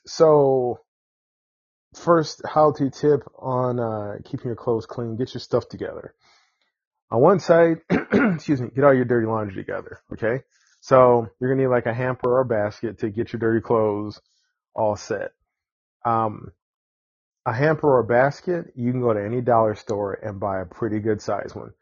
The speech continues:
dirt cheap. They're plastic. They usually have, like, a waffle design, like, you know, with squares in it so that your nasty clothes <laughs> can air out while they sit there. Um, get in the habit of,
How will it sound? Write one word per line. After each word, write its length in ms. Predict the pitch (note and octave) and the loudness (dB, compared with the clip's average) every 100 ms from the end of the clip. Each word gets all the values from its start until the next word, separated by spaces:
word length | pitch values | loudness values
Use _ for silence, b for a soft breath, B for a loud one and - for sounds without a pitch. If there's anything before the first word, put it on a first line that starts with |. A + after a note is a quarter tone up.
| _ _ - | _ _ -8
dirt 280 | A2+ G#2 - | -4 -4 -6
cheap. 340 | - A2 - - _ _ _ | -12 -12 -14 -20 _ _ _
They're 80 | G2 | -12
plastic. 720 | F2+ C#3 C3+ C3+ - C3+ B2 _ - | -2 2 4 2 0 -2 -2 _ -8
They 100 | A2+ | -4
usually 380 | A#2+ A2+ A2+ | -4 -2 -2
have, 120 | G#2+ G#2+ | -2 -2
like, 140 | G2 | -4
a 100 | G2 | -6
waffle 640 | G2 A2 B2 B2 A#2 A2+ - - | 0 0 0 -2 -2 -4 -12 -6
design, 460 | A#2+ A2 A#2 A2+ A2+ | -4 -2 -2 -2 -2
like, 200 | G2+ - | -4 -6
you 60 | |
know, 80 | G#2 | -8
with 240 | G#2 F#2+ | -8 -10
squares 480 | - - B2+ B2 A2+ | -12 -2 2 4 2
in 80 | A#2 | -4
it 160 | A#2 - | -6 -4
so 100 | G#2+ | -6
that 120 | - | -4
your 140 | G#2+ | -10
nasty 400 | G2 A2 A2+ - | -6 -4 -4 -6
clothes 320 | A2 B2 A2+ - - | -6 -2 -2 -4 -8
<laughs> 60 | |
can 120 | D3 - | -8 -2
air 240 | B2+ A#2+ | 0 2
out 220 | A#2 A#2+ C3 | 2 2 2
while 200 | A#2 A2+ | 0 0
they 120 | A2 | -2
sit 260 | - B2 | -4 -6
there. 280 | - C2+ C#2+ _ b b b b b - | -4 -6 -8 _ b b b b b -2
Um, 540 | B2 A#2 A2 G#2+ - _ _ _ _ _ _ _ _ _ _ _ _ - | 2 2 0 -6 -16 _ _ _ _ _ _ _ _ _ _ _ _ -4
get 260 | C3 E3+ F3+ | 4 4 4
in 160 | D#3 | -2
the 160 | D3 C3 | 0 -2
habit 500 | A#2+ B2+ C#3 D3+ D3+ - | -2 -2 0 -2 -6 -6
of, 680 | A#2 A2 A2 G#2+ A2 G#2 | -4 -2 -2 -4 -8 -14